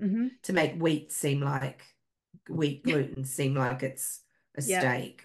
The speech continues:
Speaker 2: or, you know, chicken or whatever. Um, there's also growing evidence, um,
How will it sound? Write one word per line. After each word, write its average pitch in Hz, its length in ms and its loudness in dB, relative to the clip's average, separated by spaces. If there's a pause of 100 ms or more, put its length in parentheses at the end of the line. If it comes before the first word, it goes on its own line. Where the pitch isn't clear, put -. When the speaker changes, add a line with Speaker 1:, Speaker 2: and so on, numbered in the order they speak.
Speaker 2:
or, 123 380 -2
you 151 100 -4
know, 127 160 -2
chicken - 380 -8
or 113 100 -4
whatever. - 540 -8 (580)
Um, 151 480 4 (240)
there's 160 240 2 (120)
also 190 480 4
growing 151 500 0
evidence, 156 880 -2 (480)
um, 139 540 2